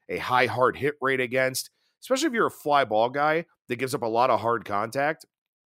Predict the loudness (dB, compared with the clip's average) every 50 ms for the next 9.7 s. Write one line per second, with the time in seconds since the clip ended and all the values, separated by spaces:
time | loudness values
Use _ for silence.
0 | _ _ _ _ _ _ _ _ _ 0 2 2 2 0 0 2 2 4 4 2
1 | 2 2 2 0 0 0 -2 -4 -4 -2 -2 0 0 0 -2 -2 -6 _ -16 _
2 | _ _ -6 -2 -2 -2 0 0 0 0 0 0 0 -2 -2 -4 -4 -2 2 2
3 | 4 4 4 2 2 0 0 -4 -4 -4 -2 -4 -4 -4 -2 -2 -2 -2 -2 -4
4 | -6 -4 -4 -2 -2 -2 -2 -2 -2 -4 -4 -4 -4 -4 -4 -2 -2 -2 -4 -6
5 | _ _ _ _ _ _ _ _ _ _ _ 2 4 4 6 4 2 0 -2 0
6 | 0 0 0 -2 -4 -8 -6 -6 -4 -4 -2 -2 -2 -4 -6 -4 -4 -4 -4 -6
7 | -8 -10 -14 _ _ _ _ _ _ _ _ _ _ _ -16 -8 -4 0 0 0
8 | 0 0 0 0 0 0 0 0 0 0 -2 -2 -6 -6 -2 -2 -2 -2 -2 -2
9 | -2 0 0 0 -2 -4 -6 -12 -12 -12 -12 -14 -14 -14